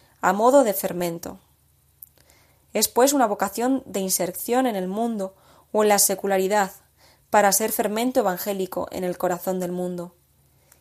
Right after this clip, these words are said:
y de este modo tratar de obtener el reino de Dios gestionando los asuntos temporales y ordenándolos según Dios. Así pues, la condición eclesial de los fieles laicos se encuentra radicalmente definida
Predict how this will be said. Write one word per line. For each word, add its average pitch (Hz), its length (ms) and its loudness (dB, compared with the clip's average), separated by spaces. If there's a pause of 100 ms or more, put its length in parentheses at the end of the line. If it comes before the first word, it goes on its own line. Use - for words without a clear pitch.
y 196 120 -6
de 180 80 4
este 180 220 0
modo 226 380 0 (260)
tratar 208 400 4
de 285 80 4
obtener 226 420 -2
el 214 100 -2
reino 202 240 -2
de 185 120 4
Dios 208 420 0 (240)
gestionando 247 840 2
los 208 160 0
asuntos 208 400 -4
temporales 190 760 0 (360)
y 208 80 2
ordenándolos 220 600 2
según 185 360 -2
Dios. 180 420 -4 (960)
Así 208 240 0
pues, 233 400 0 (300)
la 196 120 2
condición 208 440 0
eclesial 240 480 4
de 214 80 0
los 190 140 2
fieles 220 360 0
laicos 208 420 0
se 214 100 0
encuentra 226 440 -2
radicalmente 214 680 -2
definida 196 600 -4